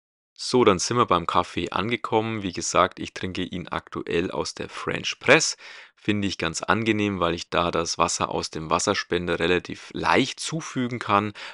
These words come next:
Beim Vollautomaten war das immer ein bisschen kompliziert mit dem Wassertank und dann spült er immer ein bisschen durch und dadurch verliere ich ja auch immer ein bisschen von diesem gereinigten Wasser.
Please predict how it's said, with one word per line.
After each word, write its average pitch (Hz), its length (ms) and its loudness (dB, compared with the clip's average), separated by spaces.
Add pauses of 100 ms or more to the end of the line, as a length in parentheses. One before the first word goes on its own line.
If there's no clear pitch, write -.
(120)
Beim 87 180 -2
Vollautomaten 90 920 2
war 85 120 6
das 87 180 0
immer 92 200 -2
ein 85 120 -6
bisschen 82 320 -6
kompliziert - 720 -2
mit 85 120 -4
dem 80 160 -4
Wassertank 101 640 0
und 87 200 -6
dann 82 100 -4
spült 104 380 -4
er 85 100 4
immer 90 160 -2
ein 82 120 -4
bisschen - 360 -8
durch 120 300 0
und 85 100 -4
dadurch 85 240 0
verliere 87 440 0
ich - 160 0
ja 113 100 -2
auch - 160 2
immer 98 180 -2
ein 95 100 -4
bisschen 98 320 -4
von 90 200 -8
diesem 90 260 -6
gereinigten 87 640 -2
Wasser. 90 380 -2